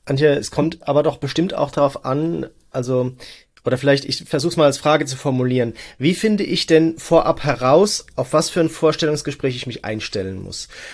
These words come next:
Weil ich kenne das jetzt nur aus meiner Praxis, ich war ja vorher bei einer etwas größeren Beratung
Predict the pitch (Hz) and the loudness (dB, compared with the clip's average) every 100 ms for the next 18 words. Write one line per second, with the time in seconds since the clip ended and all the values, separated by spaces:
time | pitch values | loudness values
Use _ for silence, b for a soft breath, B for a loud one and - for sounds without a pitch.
0 | B 131 139 131 170 175 165 151 156 151 | B 4 4 4 2 2 0 -2 2 2
1 | 117 120 - _ - 131 180 185 170 165 | 2 -2 -4 _ -4 2 4 4 2 -4
2 | 160 147 135 131 135 135 131 139 131 117 | -4 -6 -4 0 2 2 0 -2 -2 0
3 | 117 113 117 - - 165 190 170 165 151 | 0 0 -4 -6 -4 -2 0 0 -2 2
4 | 143 151 156 147 | 4 4 2 -2